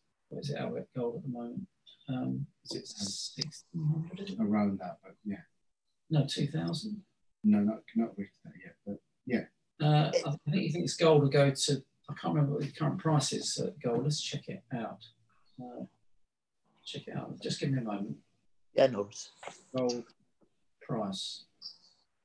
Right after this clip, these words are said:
Speaker 1: Gold price, oh, sorry, gold price is just under nineteen hundred. Yeah, Jim Mellon expects gold to go to two and a half, maybe three thousand, uh, dollars an ounce. Don't take this as a prediction. Uh, this is what Jim Mellon thinks. He thinks silver will go to at least thirty dollars,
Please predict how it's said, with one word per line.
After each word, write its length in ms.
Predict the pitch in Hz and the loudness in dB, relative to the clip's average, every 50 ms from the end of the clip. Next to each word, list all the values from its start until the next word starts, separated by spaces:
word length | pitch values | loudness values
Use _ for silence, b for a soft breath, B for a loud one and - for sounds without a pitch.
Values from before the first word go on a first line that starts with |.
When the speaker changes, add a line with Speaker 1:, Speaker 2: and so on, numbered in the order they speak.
| _ _ 143 | _ _ -2
Speaker 1:
Gold 280 | 165 175 175 165 - - | 2 2 2 2 2 2
price, 380 | - 160 156 151 143 - - | 2 4 6 6 6 6 4
oh, 80 | - 156 | 4 4
sorry, 240 | 147 - 143 143 139 | 8 8 8 8 8
gold 220 | 185 190 180 - | 8 8 6 8
price 280 | - 151 147 139 - - | 6 6 6 6 4 4
is 380 | 147 135 - - - - - - | 2 2 2 2 0 0 -4 -4
just 180 | - 151 - - | -4 -2 2 4
under 200 | 151 139 131 131 | 4 4 4 4
nineteen 500 | 139 139 135 135 123 - - 120 123 123 | 4 6 6 4 4 2 0 -2 -2 -2
hundred. 480 | - 127 123 120 117 107 110 107 107 - _ _ _ _ _ _ _ _ | -4 -4 -2 -2 -2 -2 -4 -4 -6 -6 _ _ _ _ _ _ _ _
Yeah, 120 | 156 151 | 6 6
Jim 200 | 147 - 226 208 | 10 10 10 10
Mellon 240 | 185 185 170 160 151 | 12 10 10 8 6
expects 520 | 156 - - - - 156 - - - - - | 4 2 2 2 4 2 2 2 -2 -4 2
gold 280 | - 160 151 147 135 143 | 6 8 10 10 8 6
to 80 | - - | 2 2
go 220 | 147 139 135 131 123 - - - | 4 4 4 4 2 2 -2 0
to 140 | - 135 127 | 0 0 0
two 240 | - - - 160 151 | 0 0 2 4 6
and 100 | 147 135 | 6 4
a 40 | 131 | 4
half, 220 | 135 135 131 - | 4 2 2 4
maybe 220 | 147 147 139 135 127 | 4 4 4 4 2
three 300 | - - 151 143 135 - | 2 4 4 4 4 2
thousand, 500 | - 135 123 123 123 - - 127 127 - - _ B B B B - _ _ _ | 0 0 0 0 0 0 -2 -2 -4 -4 -8 _ B B B B -16 _ _ _
uh, 100 | 123 123 120 - | -6 -6 -4 0
dollars 280 | - 135 127 127 117 120 | 0 2 2 4 2 2
an 100 | 131 127 | 2 2
ounce. 240 | 131 131 143 - - | 2 2 0 2 8
Don't 180 | 220 220 220 | 8 8 8
take 120 | - 165 160 | 8 6 6
this 140 | 151 147 - | 6 6 4
as 20 | |
a 40 | 143 | 6
prediction. 580 | 151 147 170 180 175 - - - 131 156 - - - | 6 6 6 4 0 0 -2 0 2 2 0 0 0
Uh, 80 | 151 151 | 0 0
this 200 | - 143 143 147 | 2 2 0 0
is 100 | 139 139 | 2 2
what 140 | 151 - | 0 2
Jim 160 | - 147 143 135 | 4 6 6 6
Mellon 260 | 135 131 120 117 113 - | 6 4 2 0 -4 -2
thinks. 500 | 131 135 - - - - - - - - _ _ _ _ _ _ _ _ _ _ _ _ _ - | -2 -2 -2 -2 -4 -8 -8 -8 -8 -10 _ _ _ _ _ _ _ _ _ _ _ _ _ -2
He 80 | 165 | 0
thinks 180 | 170 165 - - | 0 2 2 4
silver 220 | 185 190 185 151 151 | 6 8 10 10 10
will 60 | 143 | 10
go 140 | 151 151 147 | 10 10 8
to 160 | 147 - 160 | 8 8 6
at 100 | 175 - | 4 6
least 340 | 160 175 165 151 - - - | 6 6 6 6 4 2 4
thirty 300 | 156 143 127 - - - | 4 4 4 4 0 -2
dollars, 560 | - 127 117 117 117 113 113 - - - - | 0 0 0 2 0 -2 -2 -4 -8 -8 -10